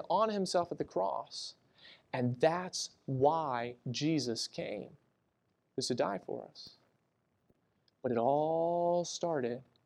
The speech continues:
with the virgin birth. See, another reason why the virgin birth matters is because Jesus had to take on flesh to be our sacrifice for sin. He had to.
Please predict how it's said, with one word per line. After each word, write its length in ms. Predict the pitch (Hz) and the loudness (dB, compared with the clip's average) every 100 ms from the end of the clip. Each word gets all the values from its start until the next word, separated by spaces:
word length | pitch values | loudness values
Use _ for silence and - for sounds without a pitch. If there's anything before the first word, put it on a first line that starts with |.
| _ _ _ _ _ - | _ _ _ _ _ -8
with 140 | 127 127 | -4 -2
the 60 | |
virgin 340 | 113 107 110 107 | 0 0 -2 -6
birth. 180 | 120 - _ _ _ _ _ _ _ _ _ _ _ _ _ _ _ _ - | -6 -8 _ _ _ _ _ _ _ _ _ _ _ _ _ _ _ _ -12
See, 180 | - 127 | -6 -2
another 280 | 113 131 | 0 2
reason 260 | 135 139 139 | 2 2 0
why 140 | 131 | 0
the 80 | 123 | 0
virgin 300 | 123 127 135 | 0 0 0
birth 200 | 127 123 | -2 0
matters 480 | 131 123 117 113 - - - | -2 -2 0 -2 -4 -16 -6
is 120 | 139 131 | -2 -2
because 360 | 127 135 117 | 0 0 0
Jesus 720 | 117 123 139 151 151 160 - - | -4 -2 2 2 2 0 -2 -8
had 320 | 151 139 147 143 | -4 -2 -2 0
to 120 | 151 | -2
take 400 | 147 - 139 139 | -2 0 0 2
on 220 | 143 135 | -4 -4
flesh 500 | - 135 120 - - _ _ _ _ - | 0 2 2 0 -12 _ _ _ _ -4
to 120 | 127 | -4
be 200 | 113 131 | 2 4
our 140 | 131 123 | 4 2
sacrifice 640 | - 110 - 104 104 101 | -2 -4 -4 -6 -6 -6
for 160 | - 107 | -10 -10
sin. 260 | - 107 104 - _ _ _ _ _ _ _ _ _ _ - | -10 -10 -14 -20 _ _ _ _ _ _ _ _ _ _ -6
He 60 | |
had 260 | 120 156 - | -2 -2 -4
to. 160 | - | -8